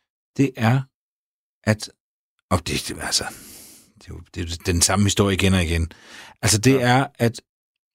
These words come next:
Speaker 1: der er en betjent, der hedder Alf Andersson. Det er ham, der afhører ham her manden, og som så arbejder sammen med Tommy Andersson.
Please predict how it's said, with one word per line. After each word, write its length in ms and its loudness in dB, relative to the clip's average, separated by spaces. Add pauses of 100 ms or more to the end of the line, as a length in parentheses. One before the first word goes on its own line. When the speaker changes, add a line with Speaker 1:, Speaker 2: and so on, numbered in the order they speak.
(380)
Speaker 1:
der 80 2
er 380 0 (220)
en 140 0
betjent, 640 -2
der 80 2
hedder 220 4
Alf 340 0
Andersson. 420 0
Det 100 -2
er 40 2
ham, 140 4
der 100 2
afhører 340 2
ham 180 2
her 100 4
manden, 380 2
og 120 -2
som 180 2
så 120 0
arbejder 360 0
sammen 220 2
med 80 0
Tommy 280 2
Andersson. 440 -2